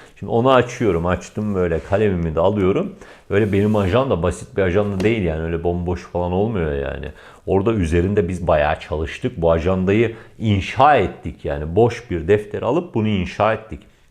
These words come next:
Gün içerisinde benim istediğim hedeflere ulaşabilmem için bana bir yol haritası sunuyor. İçerisinde her gün sorduğum sorular var. Yönlendirmeler var. O yüzden zaten adı Pusula. Yönü göstermesi gerekiyor. Dedim ki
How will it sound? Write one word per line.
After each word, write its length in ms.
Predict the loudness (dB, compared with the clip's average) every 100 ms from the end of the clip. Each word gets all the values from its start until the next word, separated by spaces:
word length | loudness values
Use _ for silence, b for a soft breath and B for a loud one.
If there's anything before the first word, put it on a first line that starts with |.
| -8
Gün 220 | 0 0
içerisinde 680 | 0 0 -2 -2 -6 -4 0
benim 260 | 0 0
istediğim 480 | -4 -6 -6 -2 -2
hedeflere 720 | 0 0 -2 0 4 4 2 B B B
ulaşabilmem 760 | -2 -2 0 -2 -4 -4 -2 -4
için 300 | -4 -6 0
bana 260 | 2 2 0
bir 100 | 0
yol 300 | 4 6 6
haritası 440 | 2 0 -8 -10
sunuyor. 340 | -12 -8 -6
İçerisinde 600 | -6 -4 -4 -4 -4 0 2
her 180 | 2
gün 180 | 0 -6
sorduğum 500 | -6 0 0 2 -2
sorular 460 | -2 -4 2 4 4
var. 260 | 2 0 -2 B B -2
Yönlendirmeler 1120 | 4 4 4 0 0 -2 -4 -2 0 2 2
var. 300 | 2 0 -2 B B 0
O 120 | 2
yüzden 420 | 2 0 0 0
zaten 420 | 2 2 2 -2 -4
adı 280 | -4 -2 -6
Pusula. 680 | -8 -10 -2 2 2 2 B B
Yönü 420 | 0 6 6 6 6
göstermesi 720 | 4 2 -2 0 -2 -6 -2
gerekiyor. 560 | 0 0 -2 -2 0
Dedim 220 | 0 0 0
ki 240 | 0 -2